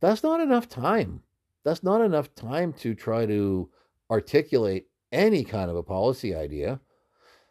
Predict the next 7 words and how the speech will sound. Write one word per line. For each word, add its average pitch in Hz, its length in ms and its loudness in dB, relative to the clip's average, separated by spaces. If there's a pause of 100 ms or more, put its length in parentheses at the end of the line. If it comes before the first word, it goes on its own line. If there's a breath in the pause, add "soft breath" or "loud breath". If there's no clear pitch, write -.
(140 soft breath)
So 131 440 4 (2000 soft breath)
the 120 120 2
debate 147 420 2 (120)
could 165 160 0
have 170 80 2
been 143 140 0
fantastic 123 800 -2